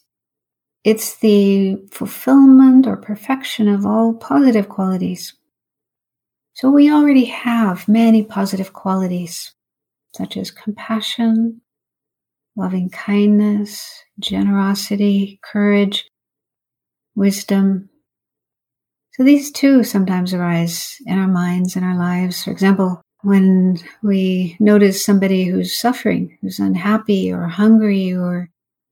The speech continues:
in some kind of need, we often feel moved, touched by their suffering and want to reach out and help them. And we do what we can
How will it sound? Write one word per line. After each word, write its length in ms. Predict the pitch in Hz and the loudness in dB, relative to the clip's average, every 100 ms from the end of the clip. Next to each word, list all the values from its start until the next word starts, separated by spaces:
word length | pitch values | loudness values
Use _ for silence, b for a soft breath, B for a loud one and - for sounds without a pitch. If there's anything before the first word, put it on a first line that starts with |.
| _ | _
in 60 | 226 | -2
some 200 | 262 277 | 4 4
kind 200 | 277 240 | 6 6
of 60 | |
need, 580 | 202 202 240 233 196 196 - _ _ _ _ _ _ _ _ _ _ _ | 6 8 8 6 2 0 -6 _ _ _ _ _ _ _ _ _ _ _
we 580 | 233 233 233 233 226 214 - | -2 0 2 2 0 -2 -2
often 440 | 294 - 214 208 | -2 0 2 2
feel 340 | 208 214 208 208 | 2 0 2 4
moved, 640 | 208 214 214 175 - - - - | 4 4 2 0 -6 -20 -20 -6
touched 560 | 226 - - - - - _ 196 | -6 -4 -6 -8 -8 -16 _ -6
by 220 | 190 190 | -4 -4
their 160 | 190 | -4
suffering 680 | 185 - 196 - 196 185 180 | -6 -4 -4 -4 -4 -4 -4
and 140 | 196 190 | -2 -2
want 140 | 190 | -2
to 80 | 190 | -2
reach 320 | 208 208 202 | -2 -4 -6
out 200 | 190 190 | -6 -4
and 160 | 190 185 | -4 -4
help 260 | 190 190 | -6 -6
them. 200 | 185 180 | -6 -2
And 160 | 185 196 | 0 2
we 180 | 208 208 | 2 4
do 440 | 247 240 175 - _ _ - | 4 4 2 -6 _ _ -10
what 180 | 190 | -8
we 80 | 190 | -6
can 640 | 190 - 202 190 180 170 | -8 -6 -4 -2 -4 -8